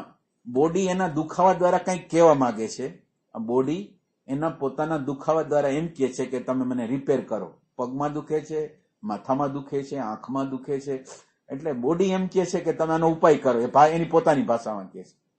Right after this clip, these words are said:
હવે સાયકોલોજીકલ ભાષામાં મને કોક, કોક હારે ઝઘડો થઈ ગયો તો, અથવા કોકે અપમાન કર્યું હતું, અથવા તો નેગ્લેક્ટ કર્યો તો મને,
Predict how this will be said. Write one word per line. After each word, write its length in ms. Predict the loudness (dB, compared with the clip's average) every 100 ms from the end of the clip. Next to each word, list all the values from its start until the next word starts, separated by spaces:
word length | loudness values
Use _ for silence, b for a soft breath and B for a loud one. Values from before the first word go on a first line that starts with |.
| _ _ _ -4
હવે 140 | -2
સાયકોલોજીકલ 840 | 2 2 2 6 6 6 4 2 6
ભાષામાં 720 | 6 4 0 0 -4 -6 -18 _ _ _ _
મને 260 | -4 -2 -2
કોક, 300 | -2 -2 -2
કોક 320 | -4 -4 0
હારે 240 | 0 0 0
ઝઘડો 260 | 0 2 2
થઈ 180 | 0
ગયો 180 | 0 0
તો, 200 | 2 2
અથવા 260 | 2 0 -2
કોકે 260 | 0 0
અપમાન 400 | 0 0 -2 -2
કર્યું 300 | 0 0 0
હતું, 440 | -4 -4 -4 -8 -12 _ _ _ -8
અથવા 300 | -8 0 0
તો 220 | 2 2
નેગ્લેક્ટ 560 | 2 0 4 2 2 -2
કર્યો 220 | 0 2
તો 140 | 0
મને, 400 | -2 -2 -4 -10